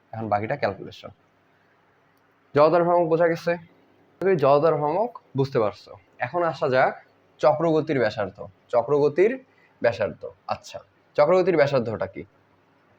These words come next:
মেইন সূত্র আমরা কি বললাম? I equals to এম আর স্কয়ার, রাইট?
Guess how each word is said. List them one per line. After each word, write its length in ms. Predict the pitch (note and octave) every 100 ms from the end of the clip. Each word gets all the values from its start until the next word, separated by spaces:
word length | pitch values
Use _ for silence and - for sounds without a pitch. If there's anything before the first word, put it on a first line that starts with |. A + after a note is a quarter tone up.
| _ _ _ -
মেইন 160 | D3 E3
সূত্র 220 | F3 F3+
আমরা 180 | E3 D#3+
কি 100 | D3
বললাম? 300 | A2 G2+ F2 -
I 140 | G#2+ B2
equals 320 | A#2+ C#3 C#3 -
to 200 | F3 B3 - _ _ _ _ _ _ _ _ _ _ -
এম 280 | A2+ D#3+ G#3+ - -
আর 240 | A2 G#2+
স্কয়ার, 320 | G#2 - E2+ - _ A#2+
রাইট? 200 | C3+